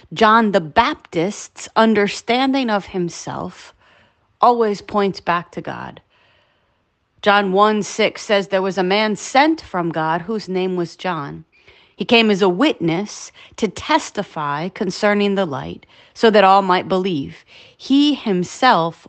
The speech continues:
was not the light. He came only as a witness to the light.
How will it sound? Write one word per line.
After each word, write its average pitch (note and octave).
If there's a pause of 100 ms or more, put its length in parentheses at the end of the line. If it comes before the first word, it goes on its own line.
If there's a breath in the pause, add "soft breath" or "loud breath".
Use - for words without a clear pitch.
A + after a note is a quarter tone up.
was F#3
not G#3+
the E3+
light. - (400 soft breath)
He G#3+
came A3
only A3+
as F#3
a F3+
witness D#3+
to A#3+
the E3+
light. D3